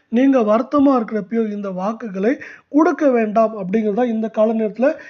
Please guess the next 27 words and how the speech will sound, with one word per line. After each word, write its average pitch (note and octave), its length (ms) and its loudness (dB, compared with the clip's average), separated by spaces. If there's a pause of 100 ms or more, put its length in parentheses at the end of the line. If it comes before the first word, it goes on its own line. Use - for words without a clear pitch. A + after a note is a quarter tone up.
(200)
இன்னொரு D4 480 4
முக்கியமான A#3+ 540 2
விஷயமா A3+ 380 0
உங்களுக்கு A3 340 -2
சொல்ல G#3+ 280 -2
வேண்டியிருக்கு. G3 520 -4 (360)
அடுத்து E4+ 360 2
நம்ம D4 200 4
பார்க்கக்கூடிய C4 800 -2
கடைசி A#3 540 -2
நட்சத்திரம் G#3 640 -8
அப்படின்னு F#3+ 280 -6
பாத்தீங்கன்னா, G3+ 300 -4 (460)
புனர்பூசம் D4+ 840 2
ஒன்று, B3 520 0
இரண்டு, G#3 420 -2
மூன்று G3 420 -6
பாதம். F3 380 -8 (340)
இந்த F4 460 2
மாதம் B3 440 2
வந்து A#3 180 0
பாத்தீங்கன்னா, A3+ 680 -2
நீங்க A3+ 320 -2
வந்து A3 260 0
பொருட்களை A#3+ 760 2
தவற A3 380 0
விடுறதுக்கான G3+ 580 -4